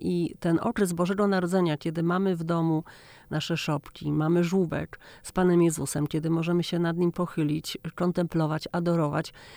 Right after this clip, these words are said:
powinien, y, nas napełniać taką radością i uczyć też tej codzienności. Przecież jak zastanawiamy się, jak wyglądało życie świętej rodziny, takie codzienne, prawda? Ma-, Matka Boża przewijała Pana Jezusa, prała pieluszki, gotowała.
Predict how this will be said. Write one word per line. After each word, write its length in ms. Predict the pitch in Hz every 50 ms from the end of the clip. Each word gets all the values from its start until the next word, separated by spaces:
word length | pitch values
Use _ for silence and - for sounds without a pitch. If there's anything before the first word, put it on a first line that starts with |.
| - -
powinien, 420 | - 170 170 196 214 233 233 226 214
y, 300 | - - 185 185 185 185
nas 420 | 185 190 196 202 - - - - - 180
napełniać 720 | 185 180 180 - - 233 226 220 214 208 202 196 - - - -
taką 320 | 190 185 - 190 190 190
radością 600 | 196 196 190 202 196 180 - - - 147 156 156 - -
i 220 | - 180 180 - -
uczyć 360 | 202 208 - - 196 - -
też 260 | - 190 196 - - - - - - - - - - 175
tej 120 | - 202 -
codzienności. 680 | - 196 190 214 240 254 240 214 175 165 - - 165
Przecież 300 | - - - - 175 170
jak 240 | 175 175 175 - 180
zastanawiamy 600 | 180 190 175 - 196 185 180 175 185 196 196 180
się, 100 | - - 185
jak 120 | 175 170 170
wyglądało 560 | 170 165 180 170 170 165 180 185 180 170 170
życie 260 | 170 185 - - 170
świętej 420 | - - - 180 180 - 180 170
rodziny, 460 | 170 175 170 170 170 151 147 143 170 202 - - - - - - - - - - - - - - -
takie 260 | - 156 - - 165
codzienne, 600 | - 190 185 202 294 285 196 165 147 143 143 151 -
prawda? 300 | - 156 151 151 160 196
Ma-, 220 | 220 185 170 165 160
Matka 300 | 165 160 - - 165 151
Boża 220 | 156 156 160 165
przewijała 540 | - - - 156 143 151 151 147 151 180 190
Pana 260 | - 196 190 196 196
Jezusa, 540 | 196 196 185 196 208 - - 214 208 185 170
prała 340 | - - 156 160 151 160 165
pieluszki, 680 | - - 190 196 220 226 - - - 214 196 175 160 -
gotowała. 800 | - 170 170 170 156 - 165 151 151 170 185 202 208 208 196 190